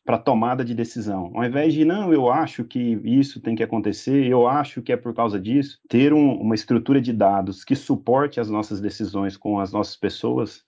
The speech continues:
é realmente fundamental. E alguns minutos atrás eu, eu senti essa necessidade que você colocou aí e abriu entre os pontos fundamentais pro orçamento.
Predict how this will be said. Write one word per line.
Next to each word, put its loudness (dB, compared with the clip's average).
é -2
realmente 0
fundamental. 0
E 2
alguns 2
minutos 2
atrás 0
eu, -2
eu -2
senti 2
essa -2
necessidade -4
que -10
você -4
colocou 2
aí 0
e 4
abriu 0
entre -4
os -12
pontos -8
fundamentais -2
pro -6
orçamento. -6